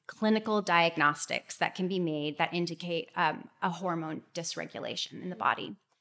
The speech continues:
And we can look at that very clinically, and we can say, "Okay, so progesterone is low, testosterone is low or high, estrogen is dominant," and we can correct that by, um, you know, uh, equalizing,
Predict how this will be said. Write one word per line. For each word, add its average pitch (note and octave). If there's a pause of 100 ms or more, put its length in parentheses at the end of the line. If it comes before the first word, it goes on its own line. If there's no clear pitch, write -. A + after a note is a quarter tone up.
(340)
And G3
we C#4+
can D4
look A#3+
at F3+
that G#3
very G3+
clinically, E3+
and E3
we E3
can E3
say, D#3
"Okay, G3+
so D#3
progesterone D3+
is D#3
low, F#3+
testosterone D3
is D3+
low D3+
or D3
high, A3
estrogen G3
is F#3+
dominant," F#3 (280)
and G3
we G3+
can G3+
correct F#3
that F#3
by, E3+ (340)
um, E3+
you B3
know, G#3 (240)
uh, - (200)
equalizing, F3+